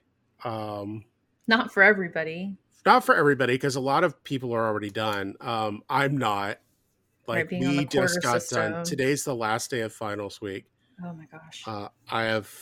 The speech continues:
Speaker 1: a large number of final exams that are still looking to be graded.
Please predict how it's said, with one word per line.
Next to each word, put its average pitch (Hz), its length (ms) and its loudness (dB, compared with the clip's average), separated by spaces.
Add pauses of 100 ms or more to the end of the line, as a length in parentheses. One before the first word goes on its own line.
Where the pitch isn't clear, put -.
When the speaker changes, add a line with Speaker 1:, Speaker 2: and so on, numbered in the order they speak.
(1400)
Speaker 1:
a 113 60 -8
large 110 380 -4
number 107 200 -6
of 104 80 -8
final 101 360 -8
exams 101 500 -12
that - 140 -18
are 98 60 -12
still - 280 -12
looking 107 320 -16
to - 100 -20
be 104 120 -12
graded. 104 480 -8